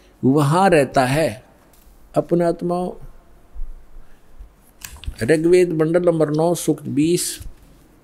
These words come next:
और मंत्र नंबर एक में क्या बताया है? ऋग्वेद मंडल नंबर नौ,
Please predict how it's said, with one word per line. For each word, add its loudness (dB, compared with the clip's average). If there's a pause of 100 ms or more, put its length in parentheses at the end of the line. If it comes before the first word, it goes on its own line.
(920)
और 2
मंत्र 0
नंबर -2
एक 0
में -6
क्या 0
बताया 0
है? -8 (840)
ऋग्वेद 2
मंडल 0
नंबर 0
नौ, -2